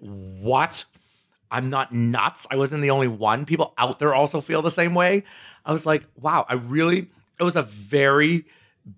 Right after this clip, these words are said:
big thing that weighed on me for a long time when I first started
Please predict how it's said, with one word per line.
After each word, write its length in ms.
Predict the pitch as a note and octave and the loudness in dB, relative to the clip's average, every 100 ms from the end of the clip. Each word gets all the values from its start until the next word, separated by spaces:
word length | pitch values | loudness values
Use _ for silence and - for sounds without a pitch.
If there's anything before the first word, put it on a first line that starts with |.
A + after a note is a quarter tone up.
| _ | _
big 320 | - C#3 C3+ - | -2 0 0 -2
thing 240 | B2 B2+ | -4 -2
that 140 | A#2 | -4
weighed 280 | G#2 G#2+ B2 | -2 0 2
on 140 | C3+ G2+ | 0 -2
me 120 | G2 | -8
for 200 | F#2+ A2+ | -6 -4
a 80 | A2+ | -4
long 400 | C#3 B2 A#2+ A#2+ | -2 0 0 -2
time 400 | A2+ C3+ D#3+ B2 | -2 0 0 -2
when 100 | A#2 | -6
I 60 | |
first 260 | A2+ B2+ B2 | -4 -2 -2
started 500 | - A#2+ A#2+ B2 B2 | 0 2 2 0 -2